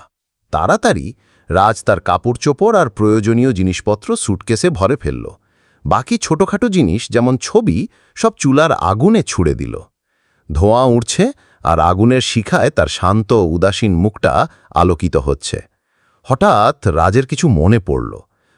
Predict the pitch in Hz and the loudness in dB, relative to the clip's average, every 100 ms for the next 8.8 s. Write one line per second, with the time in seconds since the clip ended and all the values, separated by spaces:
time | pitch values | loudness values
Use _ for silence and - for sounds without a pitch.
0 | _ 101 101 160 - 190 226 - 190 - | _ -2 0 -2 -4 -2 0 0 -4 0
1 | 113 123 143 78 78 - - 180 110 92 | 2 4 2 2 -2 -4 -4 0 0 0
2 | 98 95 76 110 - 73 - _ _ _ | 0 0 0 -2 0 -2 -2 _ _ _
3 | 71 101 139 147 - 165 - 113 120 135 | -2 0 2 2 0 -6 -2 2 4 4
4 | - 87 95 107 117 80 95 90 52 _ | 2 0 2 2 2 2 0 -2 -10 _
5 | _ _ _ _ _ - 143 120 185 262 | _ _ _ _ _ 0 2 4 2 2
6 | 208 98 82 - _ _ _ 92 147 180 | 2 2 0 -4 _ _ _ 0 2 2
7 | 262 254 262 143 95 135 185 123 - 208 | 2 2 0 0 2 4 2 0 0 0
8 | 196 208 110 104 196 - 104 | 2 2 2 2 2 0 -2